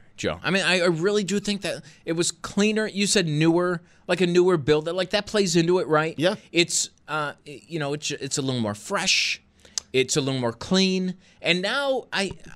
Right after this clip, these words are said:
Speaker 1: I think a lot of the, the Walmart stores are kinda like that too, where it's, it's a little more fresh. Uh, it, you know, it's definitely not, it's not as dingy. It's brighter. It's not what it used to be. And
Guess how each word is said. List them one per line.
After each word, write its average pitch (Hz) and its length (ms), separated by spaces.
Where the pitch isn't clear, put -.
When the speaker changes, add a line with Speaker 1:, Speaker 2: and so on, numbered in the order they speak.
Speaker 1:
I 175 80
think 226 160
a 208 40
lot 196 180
of 185 80
the, 165 240
the 143 100
Walmart 135 480
stores 120 540
are 156 80
kinda 180 220
like 214 180
that 240 160
too, 294 280
where 160 300
it's, 165 160
it's 160 160
a 170 40
little 160 160
more 143 160
fresh. - 600
Uh, 139 260
it, 160 160
you 165 100
know, 151 120
it's 151 180
definitely 190 460
not, 156 240
it's 143 160
not 156 140
as 131 120
dingy. 180 460
It's - 140
brighter. 185 640
It's 156 200
not 180 160
what 175 120
it - 80
used 156 280
to 185 80
be. 180 300
And 160 360